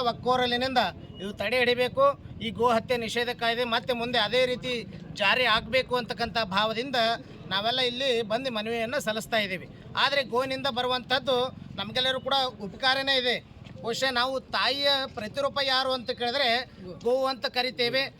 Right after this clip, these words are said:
ಅಂಥ ಗೋಮಾತೆಯನ್ನು ನಾವೆಲ್ಲ ಸಂರಕ್ಷಣೆ ಮಾಡುವಂಥದ್ದು ನಾವೆಲ್ಲರ ಮಾನವ ಜನ್ಮದ, ನಾವೆಲ್ಲ ಮಾನವರ ಆದ್ಯ ಕರ್ತವ್ಯವಾಗಿರುವಂಥದ್ದು.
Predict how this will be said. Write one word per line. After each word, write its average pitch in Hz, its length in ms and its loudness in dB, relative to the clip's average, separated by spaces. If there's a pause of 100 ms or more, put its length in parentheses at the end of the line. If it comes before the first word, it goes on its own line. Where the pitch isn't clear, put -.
(220)
ಅಂಥ 214 140 -4 (200)
ಗೋಮಾತೆಯನ್ನು 277 720 2
ನಾವೆಲ್ಲ 262 280 2 (500)
ಸಂರಕ್ಷಣೆ 262 540 -4
ಮಾಡುವಂಥದ್ದು 269 540 0 (100)
ನಾವೆಲ್ಲರ 254 360 -2 (120)
ಮಾನವ 247 300 -2
ಜನ್ಮದ, 254 340 -2 (420)
ನಾವೆಲ್ಲ 247 280 -2 (120)
ಮಾನವರ 254 340 -2 (380)
ಆದ್ಯ 233 200 -2 (100)
ಕರ್ತವ್ಯವಾಗಿರುವಂಥದ್ದು. 226 1080 -2